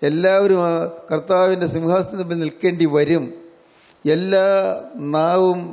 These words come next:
മിണ്ടാതാകും, എല്ലാ വായും അടയും, എല്ലാവരും അവിടെ വന്ന് മുട്ടുമടക്കും. അവിടെ വെള്ളസിംഹാസനത്തിൽ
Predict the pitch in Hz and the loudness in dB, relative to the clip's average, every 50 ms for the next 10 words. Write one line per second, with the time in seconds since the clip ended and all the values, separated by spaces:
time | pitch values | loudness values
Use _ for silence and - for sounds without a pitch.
0 | 151 135 135 143 156 156 170 170 170 170 165 160 160 156 160 143 123 117 - - | -8 -6 -6 -6 -2 0 0 2 2 4 4 2 2 0 -2 -2 -4 -8 -14 -18
1 | - - - - - _ _ - 147 151 170 180 190 190 185 185 180 165 160 160 | -20 -20 -20 -20 -20 _ _ -2 -2 0 2 2 2 4 4 4 4 4 2 4
2 | 175 180 175 175 175 170 147 135 139 160 160 160 143 123 120 - - - _ _ | 4 2 2 2 0 -2 -2 -2 -2 -2 -2 -2 -4 -6 -8 -14 -18 -20 _ _
3 | _ _ _ _ _ _ _ - - 147 151 160 180 185 190 190 196 202 196 196 | _ _ _ _ _ _ _ -4 -2 0 0 2 2 2 4 4 4 4 4 4
4 | 196 196 190 180 180 180 180 180 175 160 160 - 185 180 170 160 160 160 - 170 | 2 2 0 0 2 2 2 0 0 -2 -2 -2 0 0 0 0 -2 -2 -4 -6
5 | 143 123 127 - - - _ _ _ _ 147 147 160 185 185 190 185 180 170 - | -6 -8 -10 -12 -18 -20 _ _ _ _ -2 0 2 2 4 4 2 2 0 -4
6 | - - - - 175 156 160 185 196 180 - 202 180 175 190 185 156 175 190 170 | -6 -12 -14 -8 -4 -2 0 0 0 0 -2 -2 0 0 0 0 0 -2 -6 -6
7 | 180 | -4